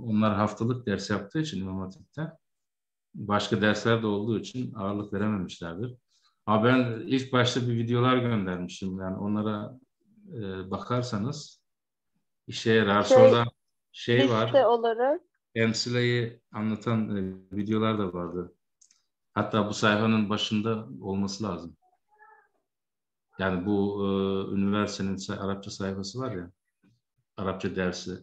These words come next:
Speaker 1: gösteren. Orada vardı sanki. Evet, e,
Speaker 2: Şey,
Speaker 1: buyurun.
Speaker 2: liste şeklinde var mı acaba demiştim, video harici.
Speaker 1: He.
Speaker 2: Ne?
Speaker 1: E, bir tane şey var. Ben bu,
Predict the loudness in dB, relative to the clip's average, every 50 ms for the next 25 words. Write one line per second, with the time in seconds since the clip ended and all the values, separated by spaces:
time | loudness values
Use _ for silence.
0 | -14 -10 -8 -8 -8 -8 -12 -12 -10 -10 -10 -10 -14 _ _ _ _ _ _ _
1 | _ _ _ _ _ _ _ _ _ _ _ -2 -2 0 0 2 2 2 2 0
2 | 0 -2 -8 -8 -6 -6 -6 -6 -8 -12 -14 -14 -16 _ _ _ _ _ _ _
3 | _ _ _ _ _ _ _ _ _ _ _ _ _ _ _ _ _ _ _ _
4 | _ _ _ _ _ _ _ _ _ 2 4 6 6 6 4 2 -2 -2 0 2
5 | 2 4 6 8 8 8 8 6 4 0 -2 _ _ _ _ _ _ _ _ _
6 | _ -4 -2 0 2 4 2 2 0 0 0 0 0 2 4 4 4 4 2 _
7 | -4 -4 -4 -2 0 0 0 2 2 2 2 0 -2 -4 -8 -10 -10 -10 -10 -12
8 | -10 -12 -12 -10 -10 -12 -6 -4 -4 -4 -4 -4 -8 -8 -8 -8 -10 -12 -12 _
9 | -12 -4 0 0 0 2 2 2 2 2 2 0 -4 -4 -4 -2 -2 -4 -4 -8
10 | -4 0 2 4 4 4 2 0 -2 -10 -14 -20 _ _ _ -16 -10 -6 -4 -4
11 | -4 -6 -8 -10 _ _ -8 -6 -2 -2 0 0 0 0 0 -2 -4 -4 0 0
12 | 2 2 0 -2 -4 -4 -4 -4 -2 -2 -2 -4 -4 -6 -8 -14 -20 _ _ _
13 | _ -18 -4 2 4 4 4 4 0 -4 -6 -8 -8 -8 -10 -14